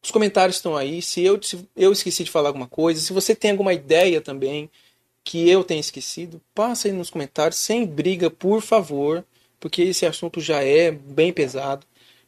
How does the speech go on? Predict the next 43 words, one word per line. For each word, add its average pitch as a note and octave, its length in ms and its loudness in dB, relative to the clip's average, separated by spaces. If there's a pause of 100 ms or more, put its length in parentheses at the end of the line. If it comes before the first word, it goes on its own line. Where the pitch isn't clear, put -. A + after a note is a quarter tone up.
(160)
entendeu? D#3 460 2 (340)
Um F3 100 -2
abraço E3 520 2
pra D#3 100 -6
todos F3+ 380 -2
vocês, D#3 720 -8 (580)
é, C#3 380 0
e D3 120 -4
pras D3 360 2
partes D3+ 600 0
aí C#3 280 -6
desse, C#3 340 -4
desse C#3 320 -8
acontecido. D3 680 -8 (280)
Sucesso - 720 2 (280)
pra D3+ 120 2
ambos, E3 540 -2
que D#3 100 -12
tudo F3 240 -2
seja, E3 460 -2 (480)
que - 160 -6
tudo G#3 300 -4
seja E3+ 260 4
resolvido. F3 640 -2 (560)
Um F#3 80 0
abraço E3 460 2
e - 20 -4
muito F3+ 280 -4
obrigado E3 380 -2
pela D#3 140 -10
sua D3+ 140 -10
inscrição C#3+ 440 -10
também. C3+ 300 -8
Se - 60 -6
você F#3 180 -2
não F3+ 80 -2
é F#3+ 40 -2
inscrito, G3 380 -6
já E3+ 100 -8
se D#3 60 -8
inscreve D#3+ 380 0
aí, F#3+ 160 4
né? G3 160 -4